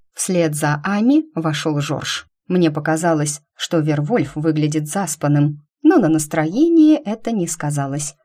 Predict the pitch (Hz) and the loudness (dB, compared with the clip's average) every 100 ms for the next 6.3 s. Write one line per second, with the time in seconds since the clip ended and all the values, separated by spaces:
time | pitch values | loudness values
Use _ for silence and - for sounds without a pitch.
0 | _ _ - 180 160 151 156 160 151 151 | _ _ -4 0 0 0 0 2 2 0
1 | 151 151 143 - 156 - 147 - 143 147 | -2 -6 -6 -6 -6 -4 -8 -6 -6 -4
2 | 151 151 180 - 127 - _ _ _ _ | -4 -4 -6 -8 -10 -14 _ _ _ _
3 | 160 160 143 151 226 262 254 254 254 147 | -2 0 0 2 2 2 2 0 -4 -8
4 | 147 151 160 143 131 - - _ _ _ | -4 -2 0 0 -2 -8 -14 _ _ _
5 | _ - - 139 135 143 110 - 139 131 | _ -8 -2 -2 -2 -2 -2 -2 -6 -4
6 | 135 143 | -6 -8